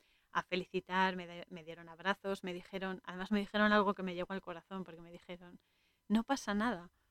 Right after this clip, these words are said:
o sea, no importa que no te conozca la gente, tú sigue cantando, sigue cantando porque tienes una voz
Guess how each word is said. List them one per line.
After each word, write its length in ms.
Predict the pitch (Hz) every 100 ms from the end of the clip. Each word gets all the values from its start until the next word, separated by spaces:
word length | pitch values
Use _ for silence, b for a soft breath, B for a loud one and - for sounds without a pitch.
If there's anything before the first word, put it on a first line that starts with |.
| -
o 40 |
sea, 180 | 190 175
no 140 | 202 226
importa 580 | 262 - 233 269 254 262
que 220 | 196 185
no 180 | 196 220
te 140 | 202
conozca 440 | 185 185 208 -
la 100 | 170
gente, 320 | 165 190 170 170
tú 120 | 233
sigue 340 | - 262 247
cantando, 680 | - 180 170 - 196 180 156 _
sigue 380 | - - 240 262
cantando 480 | 226 196 185 208 214
porque 240 | 196 180
tienes 340 | 202 220 226 214
una 220 | 196 180
voz 220 | 180 220